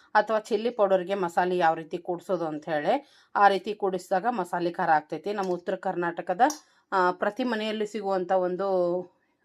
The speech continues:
ಖಾರ ಪುಡಿ ಅಂತಲೇ ಹೇಳ್ಬೋದು, ಮಸಾಲೆ ಖಾರ ಅಂತಲೇ ಹೇಳ್ಬೋದು. ನಾವೆಲ್ಲ ಇದನ್ನ ಅಡುಗೆಗೆ ಇದನ್ನ ಬಳಸ್ತೀವಿ.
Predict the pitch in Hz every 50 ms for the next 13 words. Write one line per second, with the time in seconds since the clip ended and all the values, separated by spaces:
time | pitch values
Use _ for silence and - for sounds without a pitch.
0 | - - 220 202 185 185 - 214 202 202 196 180 175 185 180 180 180 175 - 175
1 | 175 175 190 190 180 180 180 185 180 180 180 - 180 170 165 170 165 156 165 170
2 | 170 170 170 175 170 165 170 165 160 175 214 269 294 _ _ _ _ _ _ _
3 | _ - 196 185 180 175 175 175 185 196 196 190 180 175 180 175 175 170 165 170
4 | 180 196 185 190 180 175 170 170 175 196 208 185 180 170 185 185 - - - 196
5 | 165 175 214 262